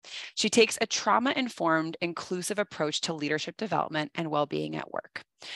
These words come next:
Through Self at Work, Sandhya helps leaders build meaningful connections with themselves, their teams, and their work so they can achieve breakthrough business results without burning out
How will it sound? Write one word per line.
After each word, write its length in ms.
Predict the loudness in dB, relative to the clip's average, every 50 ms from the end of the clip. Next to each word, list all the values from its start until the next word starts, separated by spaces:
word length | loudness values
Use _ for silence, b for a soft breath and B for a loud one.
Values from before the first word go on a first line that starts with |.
| B B B
Through 180 | 2 4 4 4
Self 420 | 4 4 6 6 6 6 4 4
at 160 | 4 4 6
Work, 220 | 6 4 4 4 2
Sandhya 640 | 0 0 4 4 4 4 4 4 4 6 6 6 6
helps 380 | 6 4 4 4 2 0 -2 -2
leaders 540 | -4 -4 -2 0 0 2 2 2 2 0 0
build 260 | 0 0 0 0 -2
meaningful 540 | -6 -6 -4 -2 -2 -2 -2 -2 -2 -2 -2
connections 580 | -2 0 2 2 2 2 0 -4 -4 -4 -2
with 120 | -4 -2 -2
themselves, 680 | -2 -4 -2 2 4 4 6 6 6 4 2 -2 -6 B B B B B
their 140 | 4 4 4
teams, 500 | 4 2 2 2 2 2 2 0 -4 -6 -2 2
and 160 | 2 2 4
their 120 | 2 2 4
work 260 | 6 6 6 4 2
so 100 | 0 0
they 80 | 0
can 160 | 0 0 0 -2
achieve 540 | 2 4 2 2 2 0 -4 -6 -8 -10
breakthrough 560 | -10 -2 2 4 4 4 2 -2 -8 -8 -8 -6
business 480 | 2 4 4 4 4 2 -2 -4 -4
results 400 | -4 -2 0 0 0 -2 -4 -6 B B B B B
without 500 | -2 4 6 8 8 8 6 2 -2 -4
burning 380 | 0 2 4 4 4 4 2 4
out 280 | 4 6 6 6 4